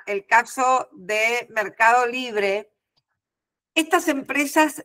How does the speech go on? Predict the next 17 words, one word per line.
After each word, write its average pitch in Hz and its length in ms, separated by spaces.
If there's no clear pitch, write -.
empezaron 294 1080
como 208 380
facilitadores, 190 1600
porque 220 260
en 208 120
realidad 233 760
el 208 220
costo 285 480
que 208 160
cobraban 208 880
en 175 160
ese 202 220
momento, 220 840
ese 208 280
porcentaje 180 1120
que 165 140
cobraban, 180 680